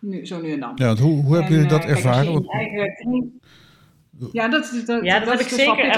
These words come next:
Speaker 3: ervaren.
Speaker 1: Ja.
Speaker 2: Ja, maar
Speaker 3: Ja.
Speaker 2: hoe, hoe, hoe?
Speaker 3: Zeker in het begin
Speaker 1: Ja.
Speaker 3: van de crisis.
Speaker 2: Ja.
Speaker 1: Dat
Speaker 3: Ja.
Speaker 1: stadions eerder open kunnen dan theaters en
Speaker 3: Ja,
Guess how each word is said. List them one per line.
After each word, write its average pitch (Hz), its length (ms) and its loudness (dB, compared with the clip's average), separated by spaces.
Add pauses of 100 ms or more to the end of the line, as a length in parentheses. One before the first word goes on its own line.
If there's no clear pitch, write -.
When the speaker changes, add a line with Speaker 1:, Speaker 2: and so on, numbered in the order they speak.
Speaker 3:
ervaren. 160 340 4
Speaker 1:
Ja. 143 80 8
Speaker 2:
Ja, 131 60 6
maar 143 140 8
Speaker 3:
Ja. 170 120 6
Speaker 2:
hoe, 147 120 8
hoe, 165 220 6
hoe? 208 100 4
Speaker 3:
Zeker 277 220 2
in 269 60 -2
het 247 80 0
begin - 200 0
Speaker 1:
Ja. 233 100 2
Speaker 3:
van 233 120 -4
de 220 180 -10
crisis. 254 400 -10
Speaker 2:
Ja. 98 300 4
Speaker 1:
Dat 220 160 -2
Speaker 3:
Ja. 196 80 -2
Speaker 1:
stadions 262 600 4
eerder 254 360 0
open 247 240 -2
kunnen 240 240 0
dan 220 140 0
theaters 208 760 -4
en 175 280 -6
Speaker 3:
Ja, 170 60 -4